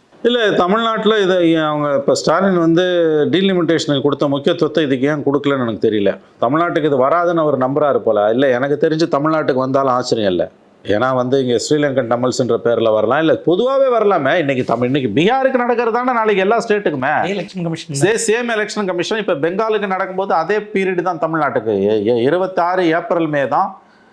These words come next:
Speaker 1: மேற்கு வங்கம், தமிழ்நாடு, கேரளா, ஆசாம், புதுச்சேரி. எலக்ட்ரல் காலண்டர் நமக்கு அதுதான். அதுல இப்ப இன்னைக்கு பீகார்ல வந்து குதிக்கிறாங்க, அவங்க போராடுறாங்க,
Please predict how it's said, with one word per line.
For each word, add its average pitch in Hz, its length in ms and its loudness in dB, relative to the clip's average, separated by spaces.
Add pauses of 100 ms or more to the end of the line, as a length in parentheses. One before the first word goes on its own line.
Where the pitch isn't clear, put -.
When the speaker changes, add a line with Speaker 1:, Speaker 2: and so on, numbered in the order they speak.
(180)
Speaker 1:
மேற்கு 156 340 -2
வங்கம், 160 280 -2
தமிழ்நாடு, 147 480 0
கேரளா, 147 560 0
ஆசாம், 151 320 -4
புதுச்சேரி. 135 500 -2 (300)
எலக்ட்ரல் 151 380 -2
காலண்டர் 143 400 0
நமக்கு 120 280 -2
அதுதான். 110 400 -2 (1400)
அதுல 208 500 0
இப்ப 190 220 -2
இன்னைக்கு 180 320 0
பீகார்ல 208 500 0
வந்து 196 180 -2
குதிக்கிறாங்க, 175 480 -2
அவங்க 170 520 0
போராடுறாங்க, 160 640 0